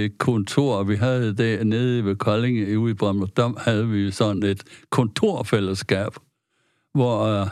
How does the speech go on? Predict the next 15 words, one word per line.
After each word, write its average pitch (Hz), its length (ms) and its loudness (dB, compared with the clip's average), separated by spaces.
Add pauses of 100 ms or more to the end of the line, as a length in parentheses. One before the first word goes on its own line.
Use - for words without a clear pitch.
(180)
jeg 117 120 2
lejede 117 460 0
et - 160 -4
rum, 139 200 2 (240)
og 113 140 0
så 135 140 0
havde 117 200 0
vi 104 120 0
fælles 107 360 -2
sekretærer 98 1160 -2
og 113 100 -2
fælles 101 400 -2
alting, 123 640 -2
alle 120 200 0
faciliteter, 110 880 -2